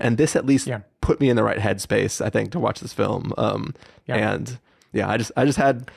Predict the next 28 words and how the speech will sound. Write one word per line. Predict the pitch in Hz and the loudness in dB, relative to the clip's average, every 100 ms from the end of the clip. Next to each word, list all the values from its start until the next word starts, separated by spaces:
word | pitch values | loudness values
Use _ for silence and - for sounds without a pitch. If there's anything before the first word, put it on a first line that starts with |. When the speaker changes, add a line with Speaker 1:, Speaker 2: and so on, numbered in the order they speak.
| - _ _ | -20 _ _
Speaker 1:
fun | - 107 | -2 2
with | 95 | 2
it. | 110 - | 0 -2
<laughs> | - - - - _ _ _ _ _ | -6 -8 -12 -20 _ _ _ _ _
Speaker 2:
If, | 220 - | -6 -2
if | 208 180 | -2 0
I | 175 | -2
can | - 180 214 180 | 0 -2 0 -2
do | 160 151 | 0 0
one | 143 143 143 131 127 - _ - | 0 0 -2 -6 -8 -14 _ -8
minor | 139 131 151 156 131 | -2 0 0 0 -2
criticism, | - 123 - 123 120 117 | -2 -4 -4 -6 -4 -2
though, | 110 110 107 _ _ _ - _ _ _ | -2 -2 -6 _ _ _ -20 _ _ _
this | 143 160 190 - | -6 -2 -2 0
movie, | 156 156 170 196 | 2 4 4 2
a | 185 151 | 2 2
lot | 135 135 | 2 2
of | 160 | 2
it | 143 | 0
is | 127 - | 0 -2
quite | - 139 139 | -4 -4 -2
dark, | 120 143 160 - | -2 -2 -4 -4
and | 139 | -2
I | 131 | -2
feel | 127 151 160 | -2 0 2
like | 165 139 - | 2 0 -2
the | 135 123 120 117 | 0 2 0 -2
streaming, | - 139 139 135 | -2 -2 0 -2